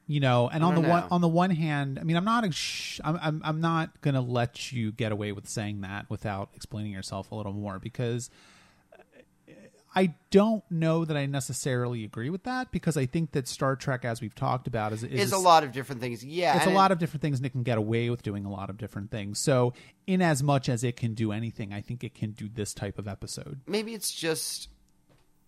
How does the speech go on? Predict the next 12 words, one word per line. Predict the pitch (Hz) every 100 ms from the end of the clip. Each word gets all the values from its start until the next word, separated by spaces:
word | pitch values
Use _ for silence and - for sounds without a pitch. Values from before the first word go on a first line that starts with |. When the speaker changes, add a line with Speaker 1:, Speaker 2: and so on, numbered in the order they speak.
| _ _ _
Speaker 2:
I | 165
would | 175
have | 156
liked | 156 151 -
this | 127
episode | 123 113 113 123 113 95
better | 110 110 107 104 -
if | 104 95
it | 107 101
had | 107 98
stronger | - 110 98 87
characterization, | - 92 87 - 98 85 78 80 82 - 90 87